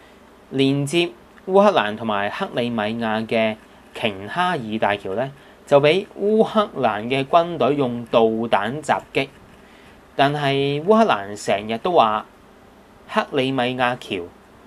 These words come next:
克里米亞基本上係烏克蘭嘅，咁點解佢要打返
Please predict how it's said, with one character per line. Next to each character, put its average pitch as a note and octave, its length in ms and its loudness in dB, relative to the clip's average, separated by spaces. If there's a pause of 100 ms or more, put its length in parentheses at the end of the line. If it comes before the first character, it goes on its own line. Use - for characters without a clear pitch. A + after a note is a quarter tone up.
(140)
克 G#3+ 220 0
里 C#3 140 0
米 C3 80 -4 (220)
亞 A#2+ 220 -4
基 G#3 160 2
本 E3+ 200 -2
上 A#2 240 -2
係 A2 160 -4
烏 D#3 120 0
克 E3 80 -2
蘭 G2+ 280 -4
嘅， G#2 140 -8 (460)
咁 A#3+ 120 0
點 A3 200 0
解 B3 100 4
佢 E3 140 -2
要 E3+ 80 2 (100)
打 - 320 -4
返 G#3+ 240 2